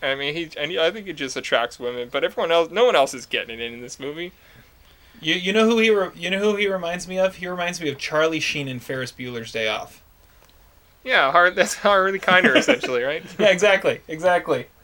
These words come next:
Speaker 2: Well, well, Harley Kiner was never stoned, though. Like, like, it, it, it just,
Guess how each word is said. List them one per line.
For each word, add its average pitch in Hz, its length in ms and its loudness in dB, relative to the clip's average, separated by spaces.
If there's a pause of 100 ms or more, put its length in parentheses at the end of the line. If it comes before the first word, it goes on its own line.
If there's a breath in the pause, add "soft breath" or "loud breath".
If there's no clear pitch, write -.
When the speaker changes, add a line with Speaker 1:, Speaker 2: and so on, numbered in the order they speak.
(1300 soft breath)
Speaker 2:
Well, 170 220 4
well, 165 280 4
Harley 196 380 2
Kiner 160 380 0
was 127 160 -4
never 131 420 -2 (180)
stoned, 120 640 -2
though. 107 260 -8 (840 soft breath)
Like, 120 320 -6 (160)
like, 123 240 -6
it, 135 100 -8
it, 143 260 0
it 147 100 -2
just, 147 260 -4